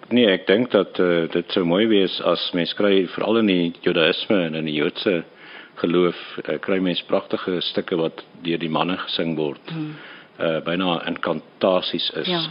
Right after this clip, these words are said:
Speaker 1: En, eh, ek dink dit sou mooi kon werk, so iets.
Speaker 2: By die kantor.
Speaker 1: Ja.
Speaker 2: Dit sing, ja.
Speaker 1: Ja.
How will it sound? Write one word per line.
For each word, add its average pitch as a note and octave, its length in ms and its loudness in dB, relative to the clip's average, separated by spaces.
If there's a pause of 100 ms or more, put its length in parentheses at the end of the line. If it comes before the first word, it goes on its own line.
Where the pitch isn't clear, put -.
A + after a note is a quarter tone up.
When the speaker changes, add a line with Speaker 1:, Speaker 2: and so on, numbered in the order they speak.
(600)
Speaker 1:
En, D#2+ 320 -2
eh, D2 360 -4
ek - 80 -14
dink F2+ 220 -2
dit - 180 -2
sou E2 260 0 (220)
mooi E2+ 180 -2
kon E2 200 -6
werk, C#2+ 320 -2 (120)
so - 180 -6
iets. - 340 -10
Speaker 2:
By D#3+ 80 -2
die D#3+ 160 -6
kantor. F3 540 0 (540)
Speaker 1:
Ja. - 260 -8
Speaker 2:
Dit F3+ 160 -6 (140)
sing, E3 320 -6
ja. F#3+ 120 -4
Speaker 1:
Ja. D2 200 0